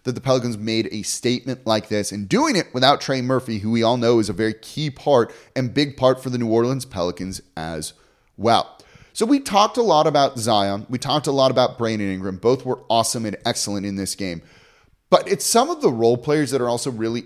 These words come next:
elevating this squad here. Let's run through just a couple. Let's start with, like, C J McCollum. He's not a role player, right? Like, this is a star player for the team, you would think. Twenty-four points on the night for him.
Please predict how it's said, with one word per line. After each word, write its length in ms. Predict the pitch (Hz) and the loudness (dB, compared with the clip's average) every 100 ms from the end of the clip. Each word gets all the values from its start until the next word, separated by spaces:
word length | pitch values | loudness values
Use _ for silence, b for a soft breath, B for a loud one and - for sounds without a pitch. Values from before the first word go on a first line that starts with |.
| - | -6
elevating 540 | 101 104 98 92 92 | -2 -2 -2 -6 -8
this 180 | 87 87 | -8 -8
squad 320 | - 92 85 | -8 -6 -6
here. 180 | 78 117 | -6 -6
Let's 220 | 107 147 | -4 -4
run 140 | 254 269 | -6 -6
through 140 | 277 | -8
just 140 | 254 202 | -8 -10
a 60 | |
couple. 320 | - 110 101 | -6 -6 -6
Let's 140 | 120 - | -8 2
start 220 | 269 302 | 2 4
with, 120 | 339 | 0
like, 140 | 339 - | -6 -6
C 200 | - 170 | -4 -2
J 120 | 165 | -2
McCollum. 380 | 135 - 87 82 | -4 -6 -8 -6
He's 140 | - | -2
not 120 | 269 | 2
a 60 | 208 | 2
role 280 | 110 101 90 | 2 -2 -2
player, 260 | - 65 - | -8 -10 -6
right? 180 | 101 | -4
Like, 160 | 127 120 | -4 -6
this 160 | 151 151 | -6 -6
is 80 | |
a 80 | 143 | -6
star 320 | - - 113 | -4 2 2
player 320 | 110 - 104 95 | 0 -2 -2 -2
for 160 | 98 | -6
the 100 | 85 | -8
team, 360 | - - 92 82 | -8 -8 -8 -8
you 80 | 78 | -12
would 160 | 76 | -8
think. 180 | 98 73 - B B B - | -8 -8 -14 B B B -6
Twenty-four 500 | 180 220 240 233 208 | 0 0 2 4 4
points 480 | - 165 160 - - | 2 0 0 -2 -4
on 260 | 135 131 131 | 0 2 0
the 80 | 123 | -2
night 340 | 107 107 110 | 0 -2 -2
for 240 | - 113 104 | -6 -4 -2
him. 340 | 110 98 | 0 -2